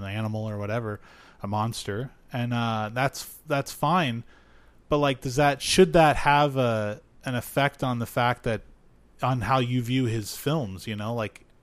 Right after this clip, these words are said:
even his films after that point? I mean, like, for me, I mean, I, I don't appreciate the fact that I don't like the,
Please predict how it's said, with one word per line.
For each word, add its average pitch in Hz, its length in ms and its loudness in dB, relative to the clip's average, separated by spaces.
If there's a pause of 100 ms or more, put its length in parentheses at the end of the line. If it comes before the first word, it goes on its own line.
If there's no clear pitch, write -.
(760)
even 151 280 0
his 127 120 -4
films 135 240 -2
after 139 340 0
that 120 200 -2
point? 143 300 -4
I 110 40 -6
mean, 117 200 -6
like, 113 140 -8 (200)
for 131 160 -8
me, 147 380 -4 (1500)
I 131 80 -2
mean, 135 280 -4 (800)
I, 151 320 -2
I 175 40 6
don't 156 240 4
appreciate - 560 2
the - 60 -2
fact 135 300 2
that - 120 -8
I 135 60 2
don't 143 140 2
like 127 200 -2
the, 117 140 -4